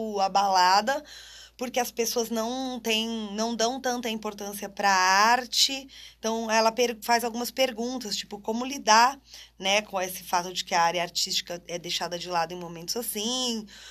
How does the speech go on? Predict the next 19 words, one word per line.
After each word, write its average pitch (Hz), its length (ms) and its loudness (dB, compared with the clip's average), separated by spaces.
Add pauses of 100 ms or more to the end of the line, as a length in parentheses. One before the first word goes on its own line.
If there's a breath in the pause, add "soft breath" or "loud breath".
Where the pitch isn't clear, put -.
(140 loud breath)
como 226 200 -2
contornar 226 640 0
esse 196 140 -8
contexto 208 520 -6
que - 60 -18
fi-, - 160 -8
vai 185 240 4
ficando 165 300 -12
desfavorável, 196 960 2
como 220 240 -4
convencer 240 540 -4
as 240 80 -6
pessoas 220 320 -4
da 220 80 0
importância 214 480 -8
de 214 100 -6
que - 100 -6
a 208 80 6
arte 190 600 2